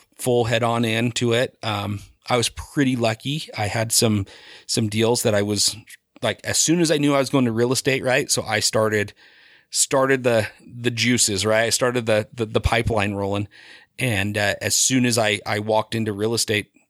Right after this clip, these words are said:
I had, you know, one or two deals that I could, knew I could go right to. And so that's how I kinda got started. And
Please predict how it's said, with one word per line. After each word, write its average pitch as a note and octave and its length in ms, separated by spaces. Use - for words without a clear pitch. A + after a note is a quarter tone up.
I G#2+ 60
had, G#2 260
you A#2 120
know, G2 80
one G#2 200
or G#2+ 60
two - 180
deals G2+ 400
that G2 120
I F2+ 80
could, - 140
knew G#2+ 240
I F#2+ 80
could - 160
go G2+ 120
right G2 340
to. G#2+ 280
And F#2+ 200
so F#2+ 260
that's G2 240
how G#2 140
I G2+ 80
kinda G#2 220
got G2 200
started. G#2+ 400
And F#2 160